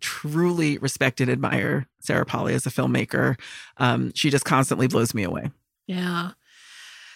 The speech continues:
Speaker 2: Good pick. Good theme. We did it. We did it. We
Speaker 1: We
Speaker 2: did.
Speaker 1: did it. And we got one more episode coming up before the end of the year.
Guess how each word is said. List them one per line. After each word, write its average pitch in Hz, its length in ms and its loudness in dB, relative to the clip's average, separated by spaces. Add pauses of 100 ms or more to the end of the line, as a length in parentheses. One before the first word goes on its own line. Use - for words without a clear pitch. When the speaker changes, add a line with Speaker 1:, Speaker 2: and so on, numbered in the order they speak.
(140)
Speaker 2:
Good 370 400 6
pick. 320 600 6 (840)
Good 285 320 8
theme. 285 680 8
We 214 180 6
did 269 420 8
it. 453 440 6 (120)
We 233 380 4
did 226 320 4
it. - 480 -10 (1120)
We 190 140 -2
Speaker 1:
We - 60 0
Speaker 2:
did. 226 160 8
Speaker 1:
did 294 40 8 (120)
it. - 100 -8 (380)
And 165 120 0
we 208 60 -2
got 285 280 4
one 285 200 2
more 370 260 2
episode 370 580 2
coming 302 280 4
up 381 160 6
before 294 280 2
the 294 120 0
end 302 140 0
of 294 60 -6
the 311 60 -4
year. 349 540 2